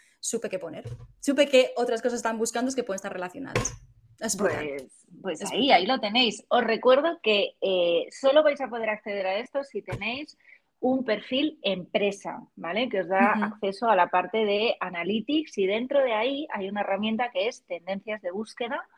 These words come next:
Speaker 2: eh, en español en este caso. Antes solo estaba Estados Unidos, Canadá y Reino Unido, que bueno, nos
Speaker 1: Mm.
Speaker 2: ven-, nos venía bien para búsquedas generales, pero es que ahora ya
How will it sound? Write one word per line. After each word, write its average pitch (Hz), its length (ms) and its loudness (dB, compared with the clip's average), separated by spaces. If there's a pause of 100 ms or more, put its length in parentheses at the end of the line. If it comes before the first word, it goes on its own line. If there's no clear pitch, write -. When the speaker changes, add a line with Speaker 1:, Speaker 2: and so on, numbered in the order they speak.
(560)
Speaker 2:
eh, 175 600 2
en 170 120 -10
español 175 460 -8
en 170 100 -8
este 165 220 -12
caso. - 240 -10
Antes 175 240 -4
solo 175 200 0
estaba 185 260 -2
Estados 180 360 -4
Unidos, 254 300 0
Canadá 196 320 0
y 202 40 -4
Reino 214 280 -2
Unido, 294 460 0
que 202 80 0
bueno, 202 220 0
nos 202 120 -4
Speaker 1:
Mm. 196 40 -12
Speaker 2:
ven-, 170 220 -4
nos 180 180 -6
venía 196 300 0
bien 226 240 2
para 202 220 2
búsquedas 208 400 -4
generales, 226 520 2
pero 214 120 4
es 214 140 0
que 226 80 2
ahora 226 180 6
ya 247 160 0